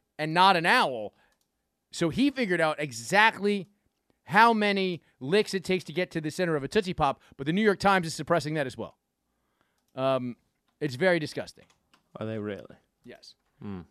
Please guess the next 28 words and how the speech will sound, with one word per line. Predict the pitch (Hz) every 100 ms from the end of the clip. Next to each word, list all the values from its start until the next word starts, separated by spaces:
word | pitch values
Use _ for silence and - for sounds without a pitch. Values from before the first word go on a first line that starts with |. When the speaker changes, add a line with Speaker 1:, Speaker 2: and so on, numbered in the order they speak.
| -
Speaker 1:
But | 208
how | 277
funny | 311 330 339
is | 226
this | 120 -
that | 160
we | 185
have | 196
not | 220 226
seen | - 226
this, | 220 156
not | 165 180
on |
C | 151 165
N | 185
N, | 285 269 190
nowhere? | 196 247 135 95
This | 214
was | 175 180
a |
pa-, | 196 190
th-, | 185 240 202
this | 247 -
came | 262
out | 254 226 - _ _ _ _ -
on | 220
the |
seventeenth | - 254 247 - 185 117